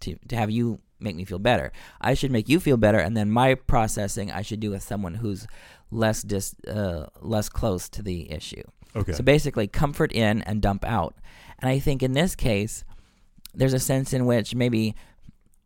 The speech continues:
Speaker 1: the black community as a whole m-, is closer to Kobe than I am.
Speaker 2: I think that's fair.
Speaker 1: And so I shouldn't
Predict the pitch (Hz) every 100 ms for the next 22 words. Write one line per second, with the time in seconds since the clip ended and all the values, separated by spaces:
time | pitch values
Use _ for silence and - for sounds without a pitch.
0 | _ _ _ - - _ - 127 127 127
1 | - 160 131 131 120 117 147 180 143 127
2 | - _ _ _ _ 135 127 - 151 156
3 | 123 95 147 165 - _ _ _ - -
4 | 120 113 113 - - 120 117 131 156 139
5 | 65 52 - - 92 87 82 - - 80
6 | 92 - - 120 123 123 107 143 - 160
7 | 120 -